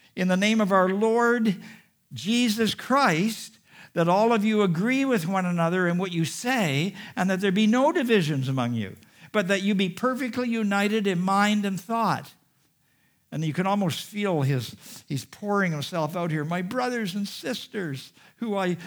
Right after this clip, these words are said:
ministered to for a year and a half in Corinth, some from Chloe's household have informed me that there are quarrels among you.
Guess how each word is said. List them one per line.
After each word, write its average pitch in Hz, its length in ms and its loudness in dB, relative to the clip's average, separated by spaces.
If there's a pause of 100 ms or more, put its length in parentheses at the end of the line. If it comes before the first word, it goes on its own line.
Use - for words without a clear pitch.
(140)
ministered 220 560 -4
to 202 160 -2
for 180 200 -4
a 180 80 0
year 220 280 -2
and 208 80 0
a 190 40 0
half 214 380 0
in 180 120 -2
Corinth, 208 540 -6 (220)
some 247 320 -2
from 185 200 -2
Chloe's 233 640 -4
household 175 580 -4
have 175 100 -6
informed 220 580 -6
me 180 280 -2 (260)
that 196 140 -4
there 185 180 0
are 185 120 0
quarrels 254 680 0
among 165 360 -2
you. 131 260 -2